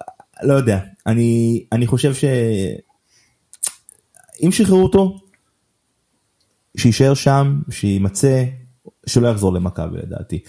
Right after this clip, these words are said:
אני מת עליו אגב, מבחינה אישית, שהוא אחלה, אבל אני לא חושב שהוא צריך לחזור למכבי.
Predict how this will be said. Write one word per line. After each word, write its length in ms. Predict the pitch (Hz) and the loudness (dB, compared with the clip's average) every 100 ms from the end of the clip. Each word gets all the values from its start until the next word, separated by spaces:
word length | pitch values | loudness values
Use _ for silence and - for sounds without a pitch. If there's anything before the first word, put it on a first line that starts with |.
| - - | -6 0
אני 160 | 113 | 4
מת 160 | 131 220 | 4 4
עליו 260 | 143 95 | 2 2
אגב, 320 | 95 90 90 - - | 0 -2 -6 -10 -8
מבחינה 320 | 87 - 92 | -6 -2 -2
אישית, 300 | 87 85 - | -2 -6 -8
שהוא 200 | - 107 | -4 -2
אחלה, 280 | 110 107 82 | -2 -2 -4
אבל 240 | 85 87 85 | -2 -2 -2
אני 100 | 98 | -2
לא 80 | |
חושב 120 | 107 101 | -2 -4
שהוא 80 | |
צריך 140 | - 90 | -4 -4
לחזור 220 | 85 85 | -2 -4
למכבי. 380 | 76 - 78 | -4 -8 -12